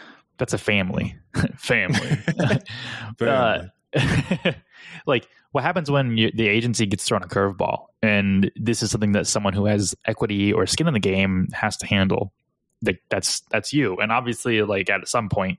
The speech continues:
Speaker 1: you can argue that that's, you know, still working on the business, but it happens more and more once you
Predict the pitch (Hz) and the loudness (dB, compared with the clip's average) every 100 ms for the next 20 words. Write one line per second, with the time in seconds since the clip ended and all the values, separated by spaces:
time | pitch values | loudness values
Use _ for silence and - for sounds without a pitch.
0 | _ 104 101 98 101 95 90 87 101 95 | _ -4 0 2 2 0 -2 -2 0 0
1 | - - - - 104 90 - 160 113 - | 0 -2 -4 -2 0 0 0 0 0 0
2 | 98 92 87 98 101 95 92 - 95 90 | -2 -2 0 0 0 -2 -4 -2 -2 -2
3 | - _ 117 147 160 135 110 98 87 90 | -8 _ -4 -2 -2 0 2 2 0 0
4 | 85 78 - _ _ _ - 101 101 101 | 0 0 -4 _ _ _ -4 -2 0 -2
5 | - 98 92 92 90 87 82 | 0 2 4 4 4 2 0